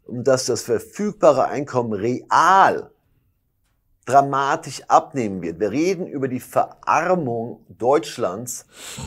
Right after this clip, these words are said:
aber auch Europas. Und zur Zinsentwicklung. Historisch,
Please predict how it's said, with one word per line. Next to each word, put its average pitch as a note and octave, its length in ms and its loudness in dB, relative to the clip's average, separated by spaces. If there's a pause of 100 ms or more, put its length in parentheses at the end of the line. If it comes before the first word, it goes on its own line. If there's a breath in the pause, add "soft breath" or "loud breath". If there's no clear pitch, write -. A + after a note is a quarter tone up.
aber G#2+ 400 4
auch F#2+ 600 -2
Europas. F2 1000 -6 (1120 soft breath)
Und C3+ 140 -6
zur D3+ 300 0
Zinsentwicklung. B2+ 1400 -4 (1040 soft breath)
Historisch, G3 1000 6